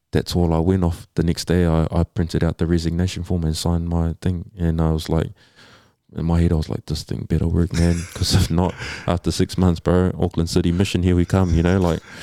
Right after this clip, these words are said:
<laughs> uh, no house, no, yeah, anything. But, um, I, I, I don't wanna say I'll back myself, but, um,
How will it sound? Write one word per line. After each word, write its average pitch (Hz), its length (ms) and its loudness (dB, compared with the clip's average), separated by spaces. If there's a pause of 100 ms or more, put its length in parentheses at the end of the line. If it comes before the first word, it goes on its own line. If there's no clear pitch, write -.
(420)
<laughs> - 600 -2
uh, 80 140 2
no 90 260 2
house, 95 320 2
no, 90 260 2
yeah, 92 360 2
anything. 98 400 2 (840)
But, 87 160 2
um, 82 480 0 (960)
I, 87 140 0 (120)
I, 82 340 2 (520)
I 101 100 2
don't 104 180 4
wanna 95 180 4
say 82 160 0
I'll 76 100 0
back - 240 -2
myself, 82 440 -2
but, 76 140 0
um, 78 360 -4